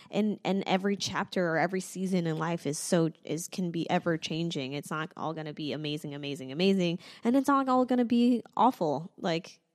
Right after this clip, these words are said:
either. So it goes bo-, it goes, like, it just, it's a, it's a wave. It's a, it's a literally just a wave. It's, it's,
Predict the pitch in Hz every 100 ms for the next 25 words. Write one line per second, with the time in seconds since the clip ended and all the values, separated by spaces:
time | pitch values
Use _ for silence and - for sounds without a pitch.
0 | - - 233 202 113 151 - 180 170 -
1 | 175 180 185 - 165 - 185 180 185 190
2 | - - - - - - _ _ 185 175
3 | - _ _ _ _ _ _ _ - -
4 | - 208 202 190 - - - 196 214 -
5 | - 240 208 233 151 156 - 190 - 185
6 | 170 160 - 185 - 185 196 196 202 196
7 | 208 208 180 190 175 151 156 - 165 -